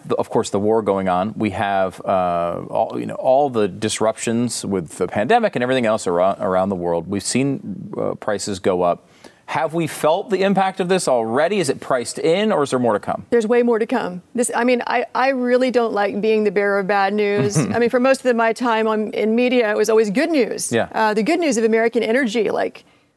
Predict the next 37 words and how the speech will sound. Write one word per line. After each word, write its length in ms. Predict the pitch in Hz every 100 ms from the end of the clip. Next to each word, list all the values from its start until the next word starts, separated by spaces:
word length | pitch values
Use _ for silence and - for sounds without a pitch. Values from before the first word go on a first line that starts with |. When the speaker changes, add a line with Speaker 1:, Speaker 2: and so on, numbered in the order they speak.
| _
Speaker 2:
making 440 | 214 226 254 240 240
it 160 | 220
cheap, 440 | - - 330 - -
and 380 | 202 202 202 214
you, 160 | 214
it's 260 | 208 208 -
like 160 | 226
having 220 | 233 220 220
three 180 | 262
thousand 260 | 262 233 233
extra 180 | 254 254
dollars 240 | 240 254
in 60 | 254
your 100 | 233
pocket 380 | - 302 - 247
when 100 | 226
energy 280 | 233 226 226
prices 340 | 226 240 208
are 100 | 226
good. 280 | 208 320 330 - - - _ _ _ _ _ -
Um, 260 | 254 262 -
there's 240 | 254 269
so 120 | 349
much 180 | 349 -
great 160 | 285 269
news, 180 | 233
but 140 | 196 226
this 160 | 311
is 240 | 240 220 - _ _
really 300 | 214 240 262
bad 260 | 226 - -
news. 360 | - - - -
And, 340 | - 240 240 -
I 80 |
mean, 400 | 233 247 240 254
so 260 | 247 - 320
bad 460 | 320 285 269 262